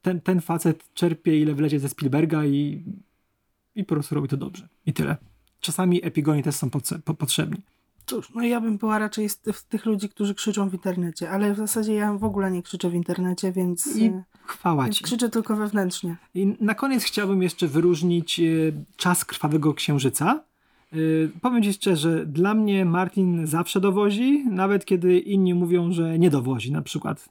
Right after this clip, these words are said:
Speaker 1: Tak było w przypadku Milczenia. Jeśli chodzi o ten film, to tym razem wszyscy mówią, że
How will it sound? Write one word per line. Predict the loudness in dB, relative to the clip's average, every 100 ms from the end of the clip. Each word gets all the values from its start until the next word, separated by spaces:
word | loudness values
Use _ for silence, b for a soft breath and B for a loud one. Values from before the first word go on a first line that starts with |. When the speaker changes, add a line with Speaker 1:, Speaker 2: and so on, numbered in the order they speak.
| _
Speaker 1:
Tak | 0
było | 0
w | 0
przypadku | -2 -6 0 2
Milczenia. | 2 0 -4 -4 -12 _ _ b b b b b b _ _ 0
Jeśli | 2 2 0
chodzi | 0 0 0 2
o | 2 2 2 2 2
ten | 0
film, | 2 0
to | 0
tym | 2 2
razem | 2 2 2
wszyscy | 0 0 0
mówią, | 2 0 0
że | 0 2 0 -2